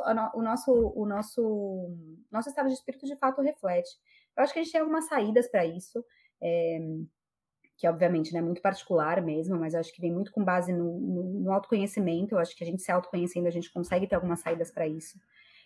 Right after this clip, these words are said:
Eu, por exemplo, eu sou uma pessoa que, gente, eu não sei vocês, mas se eu não como de manhã, eu viro um bicho.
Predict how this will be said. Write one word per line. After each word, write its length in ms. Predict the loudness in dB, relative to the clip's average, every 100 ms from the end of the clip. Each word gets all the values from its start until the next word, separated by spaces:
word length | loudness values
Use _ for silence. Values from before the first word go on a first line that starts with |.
| _
Eu, 140 | 6
por 160 | 8 6
exemplo, 560 | 6 8 6 6 4 4
eu 80 |
sou 120 | 4 2
uma 80 | 4
pessoa 440 | 0 2 6 6
que, 120 | 4
gente, 340 | 2 2 2 0
eu 40 |
não 60 | 0
sei 180 | 0 0
vocês, 320 | 0 -2 -2
mas 160 | -4 2
se 80 |
eu 40 | 4
não 140 | 4
como 500 | 2 4 8 8 8 4
de 140 | 4
manhã, 340 | 4 4 6 4 4 2
eu 120 | 0
viro 220 | 2 2
um 80 | 4
bicho. 420 | 2 0 -8 -18